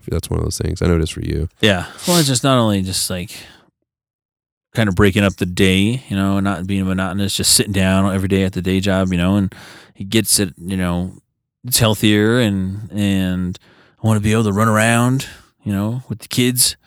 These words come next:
Speaker 1: Yeah,
Speaker 2: you
Speaker 1: I
Speaker 2: know,
Speaker 1: know.
Speaker 2: in the future and, uh,
Speaker 1: Yep.
Speaker 2: you know, be able to, if I have to beat somebody up, you know.
Speaker 1: You gotta do it, yeah.
Speaker 2: <laughs>
Speaker 1: You gotta do what you gotta do.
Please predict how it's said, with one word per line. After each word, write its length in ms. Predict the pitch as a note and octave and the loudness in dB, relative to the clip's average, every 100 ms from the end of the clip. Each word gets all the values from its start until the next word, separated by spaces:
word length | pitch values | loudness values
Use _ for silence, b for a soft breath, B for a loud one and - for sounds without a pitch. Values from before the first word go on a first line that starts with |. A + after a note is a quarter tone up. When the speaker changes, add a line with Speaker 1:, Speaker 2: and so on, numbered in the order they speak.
| b b b b | b b b b
Speaker 1:
Yeah, 320 | F2+ F2 F2 | 4 6 6
Speaker 2:
you 60 | E2 | 6
Speaker 1:
I 20 | |
Speaker 2:
know, 160 | F2 | 6
Speaker 1:
know. 60 | F2+ | 4
Speaker 2:
in 80 | A#2+ | 2
the 60 | |
future 680 | A2 A#2+ B2 - A#2+ C3 C3 | 0 0 0 2 4 6 6
and, 440 | A#2 F#2 F#2 F2+ G2 | 4 2 0 -2 -2
uh, 260 | F#2+ F#2 F2+ | -2 0 2
Speaker 1:
Yep. 140 | F2 | 2
Speaker 2:
you 60 | F#2+ | 2
know, 120 | G2 | 2
be 140 | G2+ | 2
able 180 | G#2 G#2+ | 2 2
to, 380 | G2+ G2 F#2+ F#2 | 0 0 0 -2
if 120 | G#2 | -4
I 40 | G2 | -2
have 180 | G#2 F#2 | -2 -2
to 120 | G#2 | -4
beat 260 | G2+ G2 - | -2 -4 -2
somebody 340 | G#2+ G#2 G2+ | -2 0 0
up, 180 | A2+ - - | -2 -6 -2
you 80 | |
know. 240 | G#2 G#2+ B2+ _ _ - | 0 0 -4 _ _ -16
Speaker 1:
You 60 | - | -4
gotta 240 | F2+ E2+ | -2 0
do 240 | D#2+ G2 G#2+ - | 2 6 6 6
it, 80 | |
yeah. 240 | - F2+ - | 6 6 4
Speaker 2:
<laughs> 60 | - | 2
Speaker 1:
You 100 | F#4 - | 0 2
gotta 180 | G3 | 4
do 60 | - | 4
what 140 | - | 4
you 60 | - | 2
gotta 260 | A2 F#2 D2+ | 0 -2 -2
do. 260 | F#2 C#3+ | 0 0